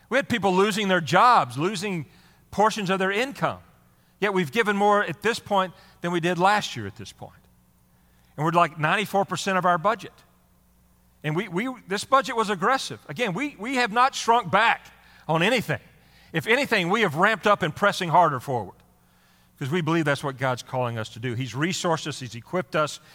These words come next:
and I believe He's prepared us to do that. Fellowship with other believers, we need more life groups. I truly believe one of the reasons we have been successful through this pandemic is because of our life groups, because they've taken care of one another, they've called and checked on one another,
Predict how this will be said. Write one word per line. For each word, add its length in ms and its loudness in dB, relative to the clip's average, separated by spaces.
and 80 -4
I 40 0
believe 220 -2
He's 140 -6
prepared 360 -6
us 100 -14
to 120 -18
do 140 -8
that. 160 -8
Fellowship 340 2
with 100 2
other 180 2
believers, 500 0
we 160 -2
need 200 -2
more 180 2
life 300 2
groups. 500 -10
I 180 4
truly 300 2
believe 300 2
one 100 4
of 60 0
the 80 2
reasons 380 -2
we 100 0
have 140 -2
been 160 0
successful 540 -4
through 140 -4
this 140 -6
pandemic 520 -2
is 120 -10
because 400 -4
of 80 -4
our 120 0
life 300 -2
groups, 380 -16
because 240 -2
they've 120 0
taken 300 -4
care 240 2
of 100 2
one 120 2
another, 340 0
they've 180 -6
called 220 2
and 100 -6
checked 280 -2
on 120 -2
one 120 0
another, 300 0